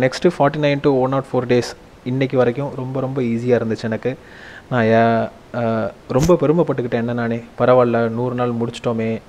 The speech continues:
அப்படின்ட்டு. ஆனா இதுல என்ன ரொம்ப கஷ்டமான விஷயம்னா, இதை முன்னாடியே யாராவது எனக்கு தெளிவா சொல்லியிருந்தாங்கன்னா நான் முன்னாடியே ஃபாலோ பண்ணியிருக்கலாமே. ஒரு பதினேழு வயசுலேருந்து நான் ஃபாலோ பண்ணியிருந்தேன்னா நான் ஒரு பத்து வருஷத்தை waste பண்ணியிருக்க மாட்டேனே, பதினோரு வருஷத்தை waste பண்ணியிருக்க மாட்டோமேன்ற ஒரு எண்ணம்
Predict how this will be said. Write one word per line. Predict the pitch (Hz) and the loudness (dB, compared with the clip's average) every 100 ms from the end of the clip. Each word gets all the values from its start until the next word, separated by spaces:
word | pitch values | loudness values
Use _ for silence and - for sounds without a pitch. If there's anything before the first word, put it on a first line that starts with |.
| 123 | -10
அப்படின்ட்டு. | 107 110 104 113 - - - - - - | -6 -6 -6 -10 -10 -20 -20 -20 -20 -10
ஆனா | 143 151 | -4 -2
இதுல | 139 123 | 0 0
என்ன | 151 208 196 160 143 | 2 2 2 2 0
ரொம்ப | 151 156 135 123 - - - - - | 2 2 2 0 -4 -10 -20 -20 -2
கஷ்டமான | 131 - 170 196 | 0 2 2 4
விஷயம்னா, | 165 - 156 135 127 147 - - - | 2 -2 -4 -4 -6 -8 -16 -16 -8
இதை | 170 165 | 2 2
முன்னாடியே | 170 233 254 247 | 2 0 2 2
யாராவது | 196 180 185 170 | 2 2 0 -2
எனக்கு | 156 147 | -4 -2
தெளிவா | 156 185 180 170 170 - | 2 4 4 2 0 -2
சொல்லியிருந்தாங்கன்னா | 156 175 175 156 143 156 160 | 4 4 6 4 4 2 0
நான் | 151 143 | 0 2
முன்னாடியே | 151 170 170 - | 4 4 4 4
ஃபாலோ | 156 156 | 2 2
பண்ணியிருக்கலாமே. | 135 123 127 120 120 117 - - - - - | 0 -2 -4 -4 -4 -6 -12 -20 -20 -12 0
ஒரு | 139 | 2
பதினேழு | 131 143 175 170 | 6 6 6 4
வயசுலேருந்து | 160 160 160 151 160 | 4 4 2 2 0
நான் | 147 - | -2 2
ஃபாலோ | 143 151 | 4 4
பண்ணியிருந்தேன்னா | 143 139 143 147 | 0 -2 -2 0
நான் | 131 | 0
ஒரு | 123 123 | 0 0
பத்து | 131 | 2
வருஷத்தை | 143 - - 139 | 0 2 0 2
waste | 143 - | 2 2
பண்ணியிருக்க | 139 123 123 | -4 -4 -4
மாட்டேனே, | 120 123 123 120 | -4 -4 -4 -4
பதினோரு | 127 143 135 | -4 -2 -2
வருஷத்தை | 131 165 139 | -2 -2 -2
waste | 131 - | -2 -4
பண்ணியிருக்க | 127 123 123 | -4 -4 -4
மாட்டோமேன்ற | 120 123 131 131 135 123 | -6 -6 -6 -6 -2 -2
ஒரு | 120 | -2
எண்ணம் | 123 131 120 | -2 -4 -4